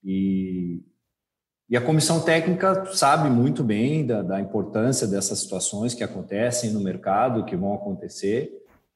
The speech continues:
e estão bem tranquilos quanto a isso. Isso é, é normal. E se tiver que acontecer, a comissão vai continuar trabalhando e a gente vai tentando entregar,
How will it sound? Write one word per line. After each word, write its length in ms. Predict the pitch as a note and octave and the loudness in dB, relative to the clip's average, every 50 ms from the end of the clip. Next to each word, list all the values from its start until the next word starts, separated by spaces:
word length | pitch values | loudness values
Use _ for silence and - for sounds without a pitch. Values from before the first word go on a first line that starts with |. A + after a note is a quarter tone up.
| _ _ - | _ _ -10
e 420 | G2 G2 F#2+ F#2+ F#2 F2+ F#2+ F#2+ | -8 -6 -4 -4 -4 -6 -6 -8
estão 240 | G2 - - C3 B2 | -10 -6 -4 -2 0
bem 140 | C3+ D3 D3 | 0 0 0
tranquilos 440 | - E3 D#3+ - - D#3 D#3 D3+ D3+ | 0 0 -2 0 0 0 0 0 0
quanto 280 | - D3+ D3 D3 F#3 | -2 -4 -2 0 0
a 40 | F3+ | 2
isso. 320 | C#3+ C3 B2+ - - - | 2 0 0 -2 -6 -12
Isso 220 | - - - - A2 | -14 -16 -14 -10 -6
é, 480 | A2+ B2+ C#3+ D3 C3+ C3+ B2 G#2+ G2+ - _ _ _ - | -6 -6 -6 -6 -8 -8 -10 -12 -14 -18 _ _ _ -12
é 60 | G2 | -10
normal. 640 | G2+ G2+ G2 F#2 F2+ F2 F2+ F#2+ A#2+ - D#3+ D#3+ - - - - - _ _ _ _ _ _ - | -8 -6 -4 -2 -2 0 0 2 0 0 -2 -4 -8 -14 -18 -20 -20 _ _ _ _ _ _ -10
E 80 | F#2+ | -6
se 140 | - - A2 | -6 -6 -4
tiver 300 | - - G2+ G2 G#2+ G#2 | -4 -4 0 2 2 2
que 100 | G#2 - | 2 0
acontecer, 960 | G#2+ - - A2+ G#2 G#2+ A2+ G2+ - - - G2+ G2+ A2+ B2 C#3 D3 C#3+ C3+ | -4 -2 -2 -4 -2 -2 -2 -4 -4 -2 -2 0 2 2 2 2 0 0 0
a 60 | A#2+ | -2
comissão 760 | G2+ - - G2 G2 F#2+ - - G2+ G2+ G#2+ G#2+ G2 F#2 - - _ _ _ _ - | -4 -4 -4 -4 -2 -2 -2 -2 -2 -2 -2 -2 -4 -6 -8 -12 _ _ _ _ -2
vai 160 | F#2 F#2+ G2 | -2 -2 0
continuar 420 | - A2+ G2 - - G#2 G2+ G2+ G2+ | 0 -2 -2 -2 -2 0 2 2 2
trabalhando 1120 | - A2 G2+ F#2+ G2 G2+ F#2 F#2 G2+ A2 B2 C#3 D3 C#3+ C3+ C#3 C3+ C3 B2+ B2 A#2 A2 | 2 2 2 2 2 2 2 2 2 2 2 2 2 2 2 2 2 2 2 2 2 2
e 80 | G#2 | 2
a 60 | G2 F#2+ | 2 0
gente 200 | G2+ G#2+ G#2 - | 0 -2 -2 0
vai 380 | - G#2+ A2+ A2 - - - - _ _ _ _ _ _ _ - | 2 2 2 0 -2 -4 -12 -16 _ _ _ _ _ _ _ -2
tentando 480 | - A2+ A2 - - A#2 A2+ A#2+ A#2 | 0 0 0 0 0 2 4 4 4
entregar, 840 | A#2 A2+ A2 - A2 G#2+ F#2+ G#2 G#2 G#2+ G#2+ G#2 F#2 - - - - | 4 2 2 0 0 2 2 4 4 6 6 4 2 0 -4 -10 -14